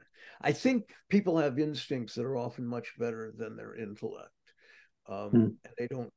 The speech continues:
Speaker 1: they don't trust their learning or their reading or whatever, but their instincts are really sharp. I know a number of people like that. And their instincts about the Palestinian thing have been terrific. And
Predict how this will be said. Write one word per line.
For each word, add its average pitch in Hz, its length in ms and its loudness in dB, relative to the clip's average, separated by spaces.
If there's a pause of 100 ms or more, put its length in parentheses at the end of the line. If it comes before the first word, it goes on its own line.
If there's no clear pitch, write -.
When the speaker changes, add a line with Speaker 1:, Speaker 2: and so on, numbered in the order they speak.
Speaker 1:
they 127 100 -2
don't 117 200 -6
trust - 460 -6
their 117 180 -4
learning 123 580 -4
or 113 140 -8
their 113 140 -6
reading 117 640 -4
or 117 160 -10
whatever, 110 420 -2
but 110 180 -6
their 139 160 -2
instincts 165 580 -4
are 117 180 -4 (160)
really 127 340 -4
sharp. 117 380 -4
I 131 80 -6
know 180 160 -4
a 135 40 -4
number 127 280 -6
of - 80 -10
people 98 340 -10
like 98 180 -16
that. - 220 -16 (640)
And 120 440 -2 (180)
their 127 240 2
instincts 160 640 0 (120)
about 120 480 0
the 120 60 -10
Palestinian 120 880 -4
thing 107 320 -10 (260)
have 107 260 -4
been 110 320 -2 (100)
terrific. 143 500 -2 (400)
And 170 280 0